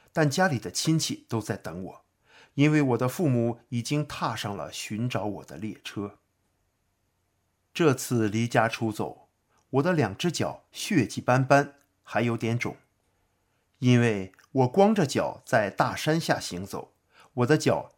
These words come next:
扎进了很多树刺。亲戚用酒精给我消毒，用针尖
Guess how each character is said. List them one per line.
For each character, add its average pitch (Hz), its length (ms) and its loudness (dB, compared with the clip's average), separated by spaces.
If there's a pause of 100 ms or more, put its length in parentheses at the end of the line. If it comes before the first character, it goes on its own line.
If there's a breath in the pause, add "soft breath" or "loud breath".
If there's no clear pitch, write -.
扎 143 220 2
进 147 200 0
了 95 140 0
很 107 240 -6
多 113 180 -4
树 139 240 -2
刺。 - 380 -8 (720)
亲 220 280 0
戚 135 320 0
用 151 200 4
酒 101 300 -2
精 196 340 2
给 113 160 -4
我 110 160 -4
消 151 320 2
毒， 107 380 -6 (220 soft breath)
用 208 200 2
针 214 240 4
尖 202 340 2